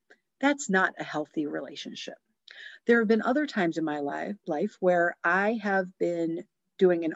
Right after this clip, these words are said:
awesome job taking care, care of myself. I've been sleeping well. I've been drinking tons of water, exercising regularly, eating really healthy foods, and I know I'm losing weight. And in the beginning, when you do that, you always start losing some weight because you're dropping water weight,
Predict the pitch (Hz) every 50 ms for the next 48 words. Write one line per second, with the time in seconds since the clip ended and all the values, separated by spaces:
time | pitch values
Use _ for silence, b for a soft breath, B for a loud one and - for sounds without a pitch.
0 | - 180 190 214 247 - - 240 220 208 208 185 180 175 - 156 139 - - -
1 | - 185 175 - - _ - - 254 254 254 247 247 240 - 240 226 202 147 147
2 | 151 - - - - - 285 285 294 277 269 277 254 240 240 233 226 220 208 156
3 | 160 151 147 - 233 226 - 254 226 208 - 226 220 208 202 208 196 196 196 202
4 | 202 196 202 202 196 190 B B B B B - 247 262 269 - - 247 220 -
5 | 226 208 208 190 190 180 180 175 180 180 175 175 170 175 175 170 - - _ -
6 | 262 269 294 277 262 233 226 214 202 190 185 175 165 170 170 170 - 170 165 -
7 | - 165 160 156 151 160 156 - B B B B B - 214 214 226 214 226 214
8 | 214 214 233 254 262 247 226 190 170 160 156 151 147 143 - 147 143 143 135 127
9 | 123 - _ _ _ B B B B B B - 233 247 262 247 254 214 233 214
10 | 202 277 311 302 311 254 214 180 160 151 147 147 143 147 147 147 - 160 160 170
11 | - - 240 262 269 262 254 214 185 170 - - - 156 156 156 165 151 151 143
12 | 156 143 143 143 - - 160 147 151 143 143 143 139 131 143 185 185 - 185 -
13 | - 180 180 165 165 170 160 160 170 170 170 165 - 170 160 147 151 151 147 -
14 | 151 151 147 151 143 151 196 214